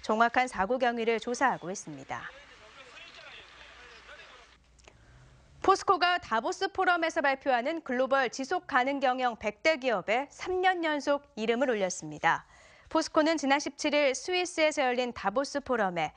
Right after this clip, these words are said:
이천십칠 년 글로벌 지속 가능 경영 백 대 기업 발표에서 안전 성과와 폐기물 재활용, 최고 경영자 대비 평균 임직원 임금 수준 등의 항목에서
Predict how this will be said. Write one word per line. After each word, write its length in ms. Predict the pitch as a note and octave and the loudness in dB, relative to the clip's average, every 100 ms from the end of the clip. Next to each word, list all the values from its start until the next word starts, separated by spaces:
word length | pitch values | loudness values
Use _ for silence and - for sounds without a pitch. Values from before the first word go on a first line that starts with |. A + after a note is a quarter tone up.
| - - | -18 -10
이천십칠 640 | G#3+ G#3 B3+ C4 - B3+ A#3+ | -6 2 2 2 -2 0 4
년 280 | C4+ E3 - | 2 0 -4
글로벌 480 | B3+ C4+ C#4 C#4+ C#4 | 0 2 4 2 0
지속 320 | C4 C4 E4 | -2 -4 -4
가능 380 | - G#3+ B3+ B3+ | 0 0 0 0
경영 320 | B3 B3 A#3+ | 0 0 -2
백 240 | - A3 - | -4 -2 2
대 160 | C4+ | 2
기업 280 | G#3+ G#3 A#3 | 2 0 0
발표에서 720 | G3 G3 A3 D#3 G3 A#3 D3 - - - - | -4 -4 -2 -2 0 0 -2 -12 -20 -8 -2
안전 420 | G3 A3+ D4+ D#4+ | 0 2 2 2
성과와 600 | E4 D#4 D4 C4+ C4+ C4+ | -2 0 2 4 2 -2
폐기물 500 | - F4+ E4 D#4 D#4 | -4 -4 -2 0 -2
재활용, 500 | - G#3+ G#3+ F3+ B2+ - - - | -2 0 0 -2 -8 -14 -20 -10
최고 400 | - F#4 F4+ F4+ | 0 2 2 0
경영자 480 | C4+ C4 C#4 C4+ B3 | 2 2 2 2 2
대비 420 | A#3+ A3+ B3 G3 | 0 0 -2 -2
평균 400 | - E4+ D#4 D#4 | -4 -2 0 -2
임직원 560 | A#3 A#3 B3 C4+ C#4 C4 | -2 -2 0 2 2 2
임금 380 | A#3+ B3 C#4 D4+ | -2 -2 0 -2
수준 260 | D4 C#4+ C4 | -2 -2 0
등의 220 | B3+ B3 | 0 0
항목에서 580 | B3 A3 F#3 E3+ C3+ | 0 -2 -2 -4 -6